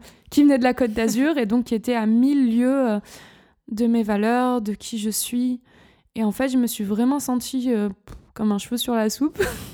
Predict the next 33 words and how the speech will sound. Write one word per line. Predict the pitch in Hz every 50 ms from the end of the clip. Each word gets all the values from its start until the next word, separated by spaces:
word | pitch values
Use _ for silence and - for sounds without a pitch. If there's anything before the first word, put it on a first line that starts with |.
| - - -
<laughs> | - - - - - - - _ -
et, | 233 226 226 214
euh, | 208 208 202 208 208 208 208 208 233 - _ -
et | 226 -
complètement | 240 240 254 262 233 247 247 240
en | 240
décalage | 233 233 233 240 233 233 233 226 240
avec | 233 233 220 -
les | - 214 196
personnes. | 220 208 - - - 240 240 269 311 - _ _ _ - - - - - - - _ - - - _ _ _ -
Donc, | 247 208 226 220 - - -
euh, | 226 220 220 220
non, | 226 247 262 285
ça | 277 - 262 240
s'est | - 226 196
pas | - 247 247
très | 262 - - 285
bien | 247 233 240 240 240
passé. | 233 240 233 226 - - - 233 240 247 247 254 233
Je | - 226
me | 220 214
sentais | - 220 208 - 208
pas | 196 226 226
forcément | - - 247 - - 247 233 233 233 233
intégrée. | 226 233 - 240 220 226 220 233 233 233 233
C'était, | 233 - 233 - - 220 208
bah, | 196 208 196 196 196 196 190 196 - - _ _ _ _ - 233
beaucoup | 202 208 240 233 - -
de | - -
soirées, | - - 247 233 220 214 233 233 233 233
beaucoup | 220 202 214 226 - - - 233
d'alcool. | 233 220 214 208 - - 247 247 233
Alors, | 220 202 196 190